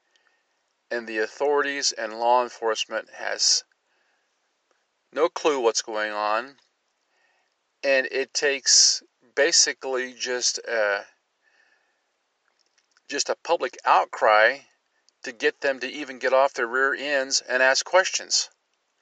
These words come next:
Now, this, this stuff's been going on for weeks, and just now we're starting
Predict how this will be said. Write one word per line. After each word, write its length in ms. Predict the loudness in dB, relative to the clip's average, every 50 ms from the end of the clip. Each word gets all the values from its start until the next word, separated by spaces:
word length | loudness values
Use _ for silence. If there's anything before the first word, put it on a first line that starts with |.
| _ _ _ _ _ -2
Now, 60 | 0
this, 300 | 0 0 0 -2 -4 -4
this 200 | -2 0 0 2
stuff's 240 | 2 2 0 0 -4
been 120 | -10 -6
going 180 | -4 -2 0 2
on 120 | 0 0
for 120 | -2 -4 -4
weeks, 400 | -4 -4 -4 -2 -2 -2 -2 -2 _ _ _ _ _ _ _ -6
and 180 | -6 -6 -4
just 320 | 0 2 4 4 4 2 2
now 420 | 2 4 4 4 4 2 0 -4 _ _ _ _ _ _ _ _ _ _ _ _ _ _ _ _
we're 100 | -2 0
starting 560 | 0 2 4 6 6 6 6 2 -4 -8 -12